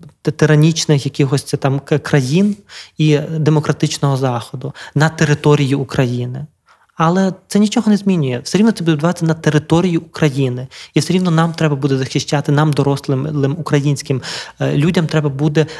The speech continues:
реагувати на це. І тому так, це про дорослішання. Дорослішання, коли я усвідомлюю, що відповідальність на мені. Що мої діти, слава Богу, я хочу, щоб вони знали, що відповідальність не на них, що відповідальність на мені.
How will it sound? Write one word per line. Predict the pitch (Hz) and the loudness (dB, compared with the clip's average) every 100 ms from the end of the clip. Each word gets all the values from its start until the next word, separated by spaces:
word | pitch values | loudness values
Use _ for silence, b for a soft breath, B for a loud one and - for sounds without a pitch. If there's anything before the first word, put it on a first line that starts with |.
| - | 0
реагувати | 151 143 147 139 127 - | 2 2 2 0 -2 -6
на | 123 | -10
це. | 127 - - - _ _ _ _ _ | -8 -12 -12 -16 _ _ _ _ _
І | 147 | -6
тому | 156 165 180 170 B - | 0 2 2 -2 B -4
так, | 170 175 | -2 -2
це | - 165 | -2 -2
про | 165 | 0
дорослішання. | 151 147 131 - 131 - 131 131 | 0 2 0 -4 -8 -6 -6 -4
Дорослішання, | 143 160 180 175 160 | 0 0 2 -2 -4
коли | - 160 | -2 0
я | |
усвідомлюю, | 151 - 143 160 151 165 160 | 0 -4 -6 -2 -2 0 -2
що | 147 151 B B - | -2 -4 B B -6
відповідальність | - 160 156 156 175 160 156 | -2 0 2 2 2 0 0
на | 147 | 2
мені. | 143 135 123 139 _ _ _ B B | 2 0 -4 -8 _ _ _ B B
Що | - 165 | -4 0
мої | 156 156 | 2 2
діти, | 190 - 180 - 143 135 | -2 -2 -6 -2 -4 -4
слава | - 160 165 | -2 0 2
Богу, | 165 151 143 117 127 B B - | 0 2 0 -2 -8 B B -4
я | |
хочу, | 147 180 185 | -2 -2 -2
щоб | 160 | 0
вони | 156 | 0
знали, | 147 156 165 | 2 2 2
що | 156 151 | 0 -2
відповідальність | 135 143 147 151 143 | -6 -2 2 2 0
не | 147 147 | 2 2
на | 139 | 2
них, | 131 120 127 _ B B B | 0 -4 -8 _ B B B
що | - | -2
відповідальність | 151 151 151 147 143 139 139 | -2 0 0 2 2 2 0
на | 131 | -2
мені. | 123 123 | -2 -6